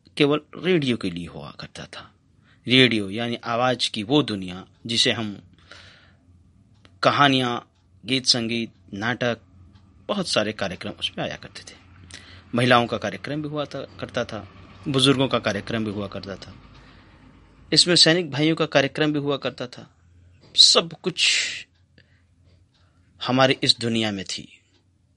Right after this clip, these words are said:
दोस्तों, वो जमाना ही अलग था। जुलाई उन्नीस सौ तेईस में जब भारत पर ब्रिटिश का राज था,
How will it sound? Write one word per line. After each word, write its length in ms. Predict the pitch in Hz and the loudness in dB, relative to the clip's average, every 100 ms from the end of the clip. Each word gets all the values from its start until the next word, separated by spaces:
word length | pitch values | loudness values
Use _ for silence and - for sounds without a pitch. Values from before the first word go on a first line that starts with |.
| _ - _ _ _ _ _ _ _ | _ -20 _ _ _ _ _ _ _
दोस्तों, 560 | 131 147 - 170 - 131 | -2 0 2 0 0 -2
वो 120 | 143 | 2
जमाना 380 | 131 117 120 131 | 4 4 2 0
ही 180 | 135 123 | -2 -4
अलग 160 | - | -6
था। 500 | - - - - - _ _ _ _ _ _ _ _ _ _ _ _ 117 | -12 -14 -14 -16 -20 _ _ _ _ _ _ _ _ _ _ _ _ -12
जुलाई 720 | 107 131 139 147 147 139 - _ _ | -2 4 8 8 6 2 -8 _ _
उन्नीस 340 | 135 127 123 - | -6 -4 0 0
सौ 220 | - 113 | 0 -4
तेईस 500 | - - 101 92 - | -8 -6 -4 0 0
में 220 | 78 62 58 | -2 -14 -8
जब 200 | 110 90 | -8 -4
भारत 340 | - 127 113 - - 110 | 2 2 2 -4 -12 -8
पर 160 | 90 | -8
ब्रिटिश 440 | 85 120 120 127 - | -8 -6 -2 -2 -2
का 120 | 101 | -4
राज 280 | 69 - - | -6 -6 -6
था, 320 | - - | -10 -18